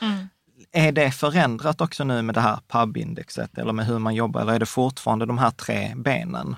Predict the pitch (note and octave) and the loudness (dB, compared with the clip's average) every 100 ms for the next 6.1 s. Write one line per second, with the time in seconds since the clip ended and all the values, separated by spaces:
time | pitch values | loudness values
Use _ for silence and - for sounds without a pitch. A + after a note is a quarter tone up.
0 | - - A#2 - G3 G3+ A#2+ A2+ A#2 A2 | -8 -4 -4 -6 -20 -4 0 0 -2 -4
1 | - A2+ - - - A#2+ A#2 - - - | -6 -6 -8 -12 -6 -2 -2 -4 -12 -20
2 | C#3 - _ - G#3+ G3 F#3 F3+ - - | -20 -20 _ -10 -6 -4 -4 -4 -8 -8
3 | - G3+ F#3+ A3+ A#3+ A#3 - F3+ F3+ D#3 | -2 0 4 4 4 0 0 0 2 2
4 | E3 F#3 - _ _ - F#3+ F#3 F#3+ - | 2 0 -8 _ _ -8 -4 -4 -4 -2
5 | F3 D#3+ G3 F#3 - - E3+ G3 F3 E3+ | 0 0 0 -4 -10 -6 -6 -4 -2 -2